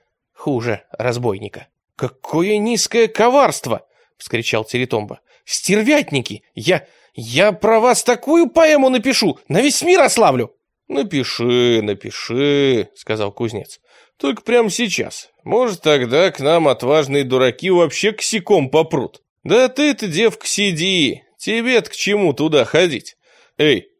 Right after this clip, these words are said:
ты зачем мешок трогаешь? Оставь, ведь герои свое добро нам оставляют для присмотру. Манаша, скажи ей, чтобы осталось». «Нет», ответил Богодул.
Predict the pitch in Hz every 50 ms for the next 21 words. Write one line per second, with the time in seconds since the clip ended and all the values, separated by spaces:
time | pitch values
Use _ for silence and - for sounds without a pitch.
0 | _ _ _ - 143 175 233 240 240 285 277 - - 147 117 113 120 123 - -
1 | 113 101 - - 123 117 101 87 82 71 - - _ _ - 101 117 151 190 220
2 | 220 - - - 135 135 135 135 127 127 127 131 143 143 139 - - _ _ _
3 | - - _ _ _ - 110 117 147 185 226 240 233 190 190 220 254 247 226 214
4 | 208 214 214 220 208 - 220 220 214 190 180 185 190 185 208 226 214 190 175 151
5 | 156 175 190 180 156 143 156 165 180 190 185 175 - 214 220 220 214 202 185 151
6 | 131 123 120 135 190 233 214 - 254 294 254 - - 135 104 - - - - -
7 | - _ _ _ _ _ _ - _ _ _ _ 226 247 254 254 247 240 240 226
8 | 190 - - - - - _ _ _ - - - 262 285 285 277 302 269 196 156
9 | 143 - - 151 139 151 170 - - - 113 - - - - - _ _ _ _
10 | _ _ _ _ _ _ - - - 262 - 160 165 147 - - - - _ _
11 | _ - 110 107 107 110 104 - 110 104 107 107 113 107 104 92 - _